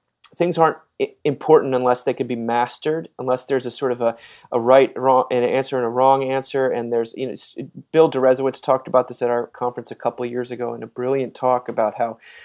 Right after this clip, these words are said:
even the humanities that are there have been so co-opted by scientism,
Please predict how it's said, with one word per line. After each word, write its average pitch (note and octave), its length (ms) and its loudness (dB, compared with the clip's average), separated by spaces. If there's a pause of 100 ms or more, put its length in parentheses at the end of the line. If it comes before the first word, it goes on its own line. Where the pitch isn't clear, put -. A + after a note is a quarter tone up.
(340)
even D#3+ 240 -2
the C3+ 80 0
humanities C#3 500 0
that A#2+ 80 -4
are A2+ 100 -2
there A#2+ 540 6
have A#2+ 220 -2
been A#2 120 -4
so C#3 480 0 (260)
co-opted C#3+ 500 6
by A#2+ 140 4
scientism, C3 1080 -2